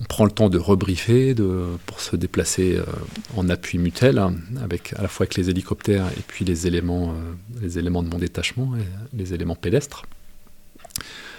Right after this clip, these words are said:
On se, on s'organise et on met à peu près, on va dire, une heure, une petite heure pour se déplacer en sûreté.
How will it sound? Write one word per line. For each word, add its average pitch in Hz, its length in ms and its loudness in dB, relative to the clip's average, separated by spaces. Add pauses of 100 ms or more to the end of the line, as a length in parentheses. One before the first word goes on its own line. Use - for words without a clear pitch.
(680)
On 101 140 6
se, 90 680 2
on 85 160 0
s'organise 107 1300 4 (100)
et 107 320 6
on 92 160 4
met 92 220 4
à 101 60 2
peu - 180 -4
près, 101 320 4
on 98 40 4
va 92 60 0
dire, 92 240 0
une 110 140 6
heure, 107 240 6 (320)
une 101 240 0
petite - 500 -2
heure 98 140 2
pour - 260 -12
se - 140 0
déplacer - 580 0
en 90 80 2
sûreté. - 580 -4